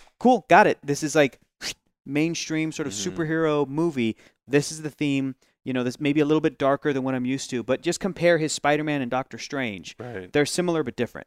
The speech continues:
Speaker 2: Yes.
Speaker 1: They're similar, but Doctor Strange is, he go, taps into the sixties psychedelia,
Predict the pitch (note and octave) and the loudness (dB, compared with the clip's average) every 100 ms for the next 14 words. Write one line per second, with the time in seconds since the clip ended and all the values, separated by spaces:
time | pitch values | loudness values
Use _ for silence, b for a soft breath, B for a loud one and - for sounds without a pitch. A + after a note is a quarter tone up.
0 | - A2+ F#2 - - - C#3+ - F3 E3+ | -6 -4 -4 -6 -20 -4 -2 0 0 2
1 | E3+ C#3+ C3+ C#3 C#3+ D3+ - D3+ C#3+ B2 | 2 0 2 2 2 -4 -4 -4 -2 -4
2 | A2 - C3 B2 C#3 - - C#3 - C3+ | -6 -8 -12 -4 -4 -2 0 -2 -2 -6
3 | A#2+ - D3+ - C3+ - C3 A2+ C3+ C#3 | -4 -4 -4 -4 -4 -2 -2 2 4 4
4 | A2 G2+ | 2 0